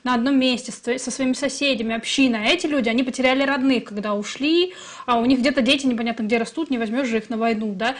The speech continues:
И это люди, вырвавшие себя с корнями ради того, чтобы жить на войне, на какой-то у тебя в голове вот какая-то война.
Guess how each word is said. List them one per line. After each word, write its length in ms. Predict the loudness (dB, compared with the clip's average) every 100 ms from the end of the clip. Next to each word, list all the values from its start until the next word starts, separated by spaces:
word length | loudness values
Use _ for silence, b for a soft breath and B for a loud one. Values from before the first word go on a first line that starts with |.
| B
И 40 | 6
это 160 | 6
люди, 360 | 6 4 2 2
вырвавшие 580 | 6 6 8 4 2 -2
себя 200 | -2 -6
с 100 | -4
корнями 520 | -4 0 2 2 2
ради 220 | 2 2
того, 280 | 0 0 -2
чтобы 280 | -2 -4 -2
жить 220 | -2 -2
на 80 | -2
войне, 440 | 0 2 2 0
на 120 | -4 -10
какой-то 380 | 2 4 4
у 40 | 0
тебя 140 | -4
в 60 | -2
голове 380 | -2 0 0 0
вот 160 | -2
какая-то 340 | -8 -6 -6 -4
война. 380 | -4 -4 -8